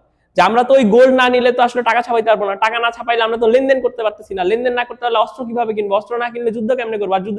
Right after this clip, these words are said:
যদি আমরা হেরেই যাই তাহলে ultimately তো আমাদের সবই চলে গেল। তখন তারা এই রেশিওটা, এই নিয়মটা আর মানলো না, যে নিয়মটা তাদের মানার কথা ছিল।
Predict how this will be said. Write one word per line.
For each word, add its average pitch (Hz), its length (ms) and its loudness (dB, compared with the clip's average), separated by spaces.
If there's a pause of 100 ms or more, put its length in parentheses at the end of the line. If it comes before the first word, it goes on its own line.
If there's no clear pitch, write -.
যদি 247 100 -6
আমরা 254 160 -4
হেরেই 269 360 2
যাই 202 120 2 (240)
তাহলে 220 200 2
ultimately 247 400 0
তো 254 60 -4
আমাদের 247 180 0
সবই 226 260 0
চলে 170 240 -2
গেল। 117 120 -8 (360)
তখন 254 260 2
তারা 240 300 4 (180)
এই 226 220 6
রেশিওটা, 220 420 2
এই 226 140 6
নিয়মটা 220 400 2
আর 214 80 2
মানলো 175 300 -2
না, 127 120 -4
যে 175 160 0
নিয়মটা 208 300 0
তাদের 214 180 -2
মানার 185 320 -4
কথা 190 140 -10
ছিল। - 200 -16